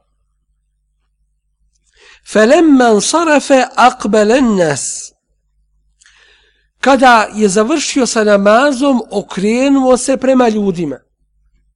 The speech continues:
I to je od praksi Allahovog poslanika, sallallahu alejhi ve sellem, kada bi klanjao koji namaz, okrenuo bi se svojim mubarek licem prema ljudima. Fe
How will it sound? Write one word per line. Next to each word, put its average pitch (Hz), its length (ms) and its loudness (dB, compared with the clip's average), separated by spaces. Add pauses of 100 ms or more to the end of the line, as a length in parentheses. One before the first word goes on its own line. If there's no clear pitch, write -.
(960)
I 202 140 -8
to 294 100 -4
je 294 80 0
od 226 120 -4
praksi 277 360 -4
Allahovog 208 480 -2
poslanika, 180 540 -8
sallallahu 165 420 -6
alejhi 151 140 -8
ve 143 40 -14
sellem, 208 320 -8 (300)
kada 175 220 -4
bi 170 100 -8
klanjao 208 420 0
koji 160 260 -14
namaz, 220 480 -2 (680)
okrenuo 208 600 0
bi 196 120 -8
se 185 160 -10
svojim 185 360 -4
mubarek 170 680 -6 (300)
licem 165 500 -8
prema 151 280 -6
ljudima. 123 460 -10 (920)
Fe 220 180 0